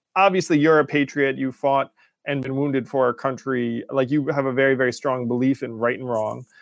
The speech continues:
And so if someone does something wrong, you're like, "Oh, that's completely trash." And, you know, how the hell can you vote for someone who's going to do that when, when you're, like, an exemplar of, uh, personal sacrifice? Uh,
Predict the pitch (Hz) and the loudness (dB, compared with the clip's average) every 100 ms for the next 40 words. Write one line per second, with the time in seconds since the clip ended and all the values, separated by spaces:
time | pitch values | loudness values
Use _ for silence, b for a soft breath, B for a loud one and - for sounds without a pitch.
0 | b - 143 160 139 156 147 151 143 143 | b -8 -2 0 2 2 6 6 6 0
1 | 143 120 117 117 127 127 123 117 113 117 | 0 4 4 4 0 0 2 2 2 0
2 | 120 127 - 113 123 120 113 117 113 117 | 0 0 -8 -8 -6 -6 -6 -2 -2 -2
3 | 139 - 123 123 131 127 117 - 131 127 | -6 -8 -10 -10 -4 0 2 2 4 4
4 | 127 131 117 131 147 123 117 120 120 120 | 2 0 2 2 2 -4 -4 -2 -2 -4
5 | 113 123 117 117 113 123 135 123 127 123 | -6 -6 -4 -2 2 4 4 0 -2 -2
6 | 131 127 139 143 123 123 120 120 117 117 | -2 2 6 8 6 6 2 2 -6 -2
7 | 123 123 123 113 110 - b b b b | -4 0 0 2 -2 -6 b b b b
8 | _ 135 117 - 135 135 131 117 117 110 | _ 2 2 2 0 0 0 2 0 -2
9 | _ _ - 170 196 135 120 120 120 - | _ _ 2 2 4 2 6 4 4 -2
10 | - b b b _ - 151 143 113 | -10 b b b _ 0 4 4 2